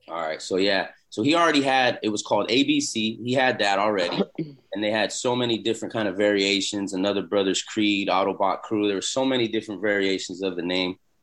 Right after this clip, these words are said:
Speaker 1: Um, and then me and the homie from high school had I M E, which meant, it meant everything.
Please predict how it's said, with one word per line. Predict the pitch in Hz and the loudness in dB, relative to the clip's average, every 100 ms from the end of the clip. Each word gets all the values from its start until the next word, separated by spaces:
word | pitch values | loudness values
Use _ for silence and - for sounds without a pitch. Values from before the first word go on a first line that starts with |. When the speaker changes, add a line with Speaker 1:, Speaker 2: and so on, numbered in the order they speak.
| _ _ _ - | _ _ _ -4
Speaker 1:
Um, | 101 101 90 107 | 0 0 0 0
and | 110 | 0
then | 101 120 | 2 4
me | 165 165 139 | 4 4 2
and | 113 107 | 0 -2
the | |
homie | 104 156 156 117 | -2 -2 -2 -4
from | 107 | -4
high | 151 185 | 0 0
school | - 127 123 117 | -2 -2 -2 0
had | 110 101 | 0 2
I | 104 107 104 | 2 2 0
M | 98 | -4
E, | 92 76 _ | -8 -10 _
which | 92 - - | -18 -18 -14
meant, | 95 90 - | -12 -12 -12
it | 101 - | -12 -8
meant | 98 90 | -6 -4
everything. | 98 82 - 50 | -4 -4 -8 -16